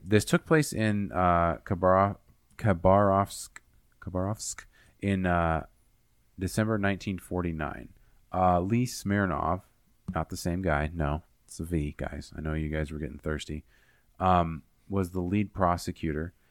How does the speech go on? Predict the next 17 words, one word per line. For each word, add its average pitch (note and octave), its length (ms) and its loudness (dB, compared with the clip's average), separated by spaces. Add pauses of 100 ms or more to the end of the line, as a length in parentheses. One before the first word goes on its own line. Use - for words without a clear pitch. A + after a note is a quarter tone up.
(160)
Uh, F2 180 0
he G#2+ 200 -2
had G2+ 220 0
been G#2+ 140 2
a G2+ 60 2
main F#2+ 380 0
prosecutor F#2+ 720 -2
in E2 140 -4
the D#2 80 -6
Nuremberg E2 600 -2
trials C#2+ 380 -4
as D#2 160 -14
well. A#2+ 360 -2
So - 120 -16
this E2 140 -10
is, - 220 -14 (680)
uh, C2+ 240 -8